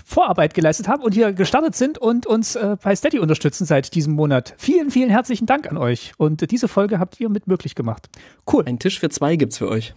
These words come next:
Speaker 1: Ja.
Speaker 2: In der ersten Reihe.
Speaker 1: Genau, könnt ihr direkt auf die Bühne gucken. Ja, wenn ihr es den anderen gleich tun wollt und vielleicht tatsächlich auch noch, äh, ein bisschen was oben drauf packen wollt, um hier eure Lieblingskarten vorzustellen oder auch so lustige Vorspeisen zu,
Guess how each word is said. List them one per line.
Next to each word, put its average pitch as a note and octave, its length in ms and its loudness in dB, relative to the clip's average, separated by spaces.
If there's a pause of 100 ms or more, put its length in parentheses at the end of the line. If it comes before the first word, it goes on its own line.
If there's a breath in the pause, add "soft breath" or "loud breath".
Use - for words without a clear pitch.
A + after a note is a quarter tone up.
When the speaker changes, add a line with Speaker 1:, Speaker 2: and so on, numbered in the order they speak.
(340)
Speaker 1:
Ja. A3 380 0 (460 loud breath)
Speaker 2:
In C3 80 2
der C3 80 4
ersten C#3+ 240 2
Reihe. C3+ 280 2 (440 soft breath)
Speaker 1:
Genau, F#3 320 2
könnt G3 180 -2
ihr G3+ 60 -2
direkt F#3 260 0
auf G3 120 -2
die G#3 60 -2
Bühne F#3 200 0
gucken. A#2+ 380 -4 (560)
Ja, - 280 4
wenn F3+ 160 2
ihr F3+ 140 4 (100)
es - 100 -4
den G3 140 -2
anderen F3 280 2
gleich F#3+ 280 -2
tun C#3+ 280 -2
wollt F3 220 2
und D#3+ 160 0
vielleicht D#3+ 380 0
tatsächlich - 400 -4
auch D#3+ 160 2
noch, D3+ 280 -2
äh, D3 60 2 (200)
ein C3+ 100 -8
bisschen D#3+ 260 0
was D3 60 2
oben E3 120 0
drauf D#3 240 2
packen E3 240 0
wollt, E3+ 140 2
um D#3 80 2
hier F#3 160 -2
eure D#3+ 200 2
Lieblingskarten F#3+ 600 -2
vorzustellen E3+ 560 0
oder F#3 240 0
auch G#3 140 0
so - 120 0
lustige G#3 380 0
Vorspeisen D#3 640 0
zu, D3+ 260 -2